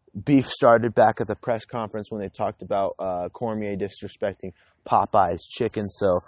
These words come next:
like Ariel Helwani said on his show, Ariel Helwani M M A show,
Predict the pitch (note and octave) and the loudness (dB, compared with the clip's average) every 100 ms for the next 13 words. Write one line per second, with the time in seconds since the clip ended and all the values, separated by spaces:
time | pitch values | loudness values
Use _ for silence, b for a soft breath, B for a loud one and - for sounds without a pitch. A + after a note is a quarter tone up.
0 | B B D3 D#3 A#2 D3+ D3 C3+ A#2+ A#2+ | B B 4 4 0 -2 -2 -2 -2 -2
1 | B2 A2 A#2 G#2+ G2 F#2+ - A2 A2 A#2+ | -4 -6 -6 -6 -8 -14 -6 -2 0 -2
2 | _ _ _ _ - G#2+ G#2 G2+ G2+ G2 | _ _ _ _ -4 -2 -2 -2 -6 -6
3 | F#2+ F#2 F#2 G2 G2+ - A2 G2+ F2+ | -6 -8 -8 -8 -8 -6 -2 -2 -4